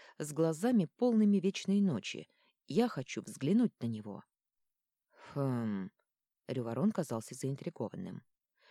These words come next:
"Я понимаю, если бы она была молодой и красивой". "Ах ты!" — возмутилась Вителья,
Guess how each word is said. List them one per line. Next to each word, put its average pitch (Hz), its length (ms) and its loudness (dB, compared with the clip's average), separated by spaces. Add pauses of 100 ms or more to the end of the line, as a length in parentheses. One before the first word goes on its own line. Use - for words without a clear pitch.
(240)
"Я 131 320 -2
понимаю, 135 680 0
если 139 260 -2
бы 135 160 2
она 131 180 0
была 135 220 0
молодой 139 440 2
и 131 40 -4
красивой". 120 720 -4 (840)
"Ах - 260 2 (160)
ты!" — 220 260 6 (340)
возмутилась 147 640 -2
Вителья, 175 480 -2